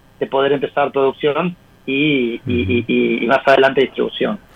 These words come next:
Speaker 2: ¿Y quién va a ser aquí, ya se sabe, quién va a or-, a coordinar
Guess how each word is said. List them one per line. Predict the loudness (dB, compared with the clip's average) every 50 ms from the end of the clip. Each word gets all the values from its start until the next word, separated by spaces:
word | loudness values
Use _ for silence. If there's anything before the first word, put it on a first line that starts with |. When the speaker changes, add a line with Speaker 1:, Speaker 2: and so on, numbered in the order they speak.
| -2
Speaker 2:
¿Y | 0 0 2
quién | 4 6 6 6 6 6 4 6
va | 8 6
a | 6
ser | 6 4 4 4 6 6
aquí, | 6 4 4 2 4 4 4
ya | 4 2 2 0
se | 2 2 0 0
sabe, | 2 4 6 6 8 8 6 6 6 6 6 4 2
quién | 0 2 2 4 4 4
va | 6 6 6 6
a | 6
or-, | 4 4 0 -2
a | -4 -4 -2
coordinar | 0 0 2 2 2 2 2 4 4 4 4 4 2